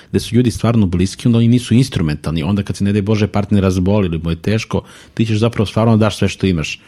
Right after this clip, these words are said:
da pomogneš tom partneru, jer voliš tu osobu, voliš tu osobu i voliš ko si ti s tom osobom.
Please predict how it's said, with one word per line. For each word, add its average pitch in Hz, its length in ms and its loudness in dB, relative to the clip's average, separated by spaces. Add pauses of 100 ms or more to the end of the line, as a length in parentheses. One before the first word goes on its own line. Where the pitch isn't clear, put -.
(360)
da 95 120 -2
pomogneš 101 360 2
tom 98 120 0
partneru, 98 360 0
jer 92 100 2
voliš 98 360 2
tu 90 140 0
osobu, - 360 -2
voliš 76 320 -6
tu 90 140 0
osobu 110 340 0
i 87 60 2
voliš 87 220 -2
ko - 140 -4
si 87 140 -2
ti 139 200 2
s - 100 -4
tom 82 160 -2
osobom. - 380 -6